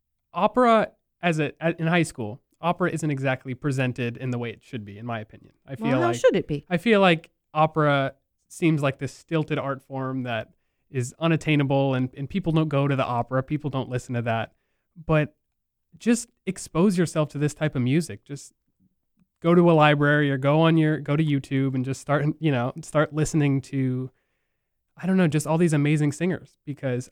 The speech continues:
Speaker 1: I didn't think I'd fall in love with opera until I started listening to music and started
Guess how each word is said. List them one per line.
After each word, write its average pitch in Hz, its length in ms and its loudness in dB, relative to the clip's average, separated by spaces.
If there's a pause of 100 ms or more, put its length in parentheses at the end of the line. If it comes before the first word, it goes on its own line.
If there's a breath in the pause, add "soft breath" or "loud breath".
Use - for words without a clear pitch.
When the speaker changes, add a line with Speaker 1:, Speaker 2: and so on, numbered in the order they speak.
Speaker 1:
I 151 160 2
didn't 185 240 2
think 123 200 -4
I'd 127 160 -4
fall 123 180 0
in 123 100 -4
love 117 140 -6
with 120 120 -10
opera 165 420 -4
until 143 640 -6
I 135 260 -4 (420)
started 147 640 -4
listening 156 360 -2
to 175 60 2
music 180 360 -2
and 117 140 -12
started 143 480 -2